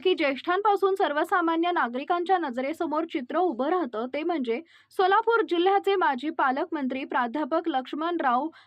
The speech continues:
ढोबळे सर यांचे. कारण महाराष्ट्राच्या कानाकोपऱ्यात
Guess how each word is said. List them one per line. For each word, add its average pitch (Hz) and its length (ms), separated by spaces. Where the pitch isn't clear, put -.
ढोबळे 302 360
सर 262 240
यांचे. 214 400
कारण 320 240
महाराष्ट्राच्या 392 880
कानाकोपऱ्यात 311 840